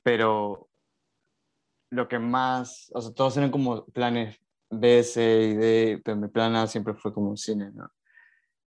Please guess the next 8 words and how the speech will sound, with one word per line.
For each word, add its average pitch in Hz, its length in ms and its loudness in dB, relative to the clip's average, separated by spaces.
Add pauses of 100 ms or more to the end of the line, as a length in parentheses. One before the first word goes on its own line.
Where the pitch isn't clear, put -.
(120)
Y 104 760 4 (100)
después 110 300 4
de 113 40 4
mucha 127 280 8
negociación 113 360 4
con 117 100 4
mis 107 120 2
padres, 113 500 4